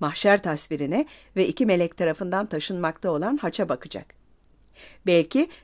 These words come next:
benim de az önce fark ettiğim haçın hemen arkasındaki haça sarılan figürü görecekler. Ayrıca yukarı bakacak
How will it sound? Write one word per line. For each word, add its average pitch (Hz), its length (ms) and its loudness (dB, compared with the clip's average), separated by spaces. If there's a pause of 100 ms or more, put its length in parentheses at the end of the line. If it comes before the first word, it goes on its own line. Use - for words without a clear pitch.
(120)
benim 240 240 8
de 214 60 8
az 175 160 6
önce 160 240 -2
fark 160 300 -6
ettiğim 196 380 -4
haçın 175 300 -6
hemen 196 300 -2
arkasındaki 156 880 -4 (200)
haça 165 280 -4
sarılan 156 480 -4
figürü 185 340 -4
görecekler. 156 800 -8 (1120)
Ayrıca 220 340 8
yukarı 254 360 2
bakacak 208 480 -2